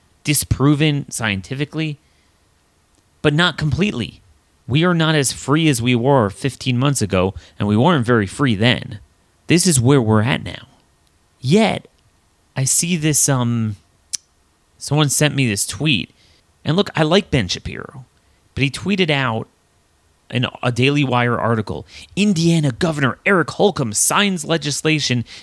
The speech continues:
deeming churches essential." And he tweets out, "This is a big win."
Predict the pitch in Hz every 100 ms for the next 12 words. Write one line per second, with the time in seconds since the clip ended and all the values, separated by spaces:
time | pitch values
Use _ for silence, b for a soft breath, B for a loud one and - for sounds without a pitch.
0 | B 156 170 151 123 - 180 - 160 131
1 | - - 160 143 90 - _ b b b
2 | - 123 147 - 165 139 139 110 131 127
3 | 120 110 110 101 98 78 -